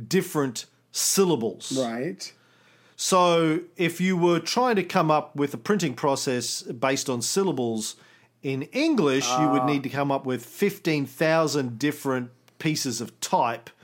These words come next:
Speaker 1: instead of twenty-six.
Speaker 2: Yeah.
Speaker 1: Well, more than twenty-six, 'cause he needed to come up with a colon
Speaker 2: It's,
Speaker 1: and
Speaker 2: it's
Speaker 1: a
Speaker 2: about
Speaker 1: comma
Speaker 2: three hundred.
Speaker 1: and a hyphen.
Speaker 2: Right.
Speaker 1: And, uh, really?
Speaker 2: I re-,
Speaker 1: Three hundred?
Speaker 2: well,
Speaker 1: Wow.
Speaker 2: you got twenty-six letters,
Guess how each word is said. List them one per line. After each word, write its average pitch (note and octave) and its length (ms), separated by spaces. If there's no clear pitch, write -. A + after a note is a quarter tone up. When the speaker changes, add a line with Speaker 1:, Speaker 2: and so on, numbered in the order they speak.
Speaker 1:
instead C3+ 420
of A2+ 100
twenty-six. B2+ 680
Speaker 2:
Yeah. C#3+ 280
Speaker 1:
Well, E3 280
more F#3+ 160
than C#3+ 100
twenty-six, C3 560
'cause C#3+ 160
he C#3 80
needed C#3 200
to B2 60
come C#3 140
up B2 100
with A#2 100
a A2+ 40
colon B2+ 680
Speaker 2:
It's, F3 120
Speaker 1:
and A#2+ 160
Speaker 2:
it's E3+ 160
Speaker 1:
a E3 40
Speaker 2:
about C3 220
Speaker 1:
comma A#2 100
Speaker 2:
three D#3 140
hundred. B2+ 520
Speaker 1:
and B2+ 260
a B2 100
hyphen. B2+ 720
Speaker 2:
Right. B2+ 360
Speaker 1:
And, A#2 540
uh, A#2 340
really? F#3+ 360
Speaker 2:
I F3 60
re-, E3+ 180
Speaker 1:
Three G3 280
hundred? D#3 180
Speaker 2:
well, - 20
Speaker 1:
Wow. D#3+ 40
Speaker 2:
you E3+ 80
got E3 200
twenty-six F#3+ 520
letters, D3+ 720